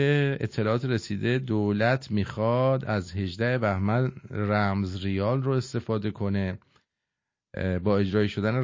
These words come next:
رمز ریال دیگه پولی در حساب شما نخواهد بود و بانک‌ها قصد فریبتون رو دارن، چون شما رو ترغیب به دریافت رمز ریال می‌کنن.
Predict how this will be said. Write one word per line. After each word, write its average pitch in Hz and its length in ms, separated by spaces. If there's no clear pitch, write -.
رمز 104 300
ریال 98 440
دیگه 107 220
پولی 127 380
در 113 180
حساب 98 360
شما 104 300
نخواهد 113 520
بود 95 200
و 95 80
بانک‌ها 98 460
قصد 117 360
فریبتون 117 600
رو 120 80
دارن، 107 400
چون 117 120
شما 110 260
رو 123 60
ترغیب 104 580
به 107 80
دریافت 101 520
رمز 101 400
ریال 98 360
می‌کنن. 101 520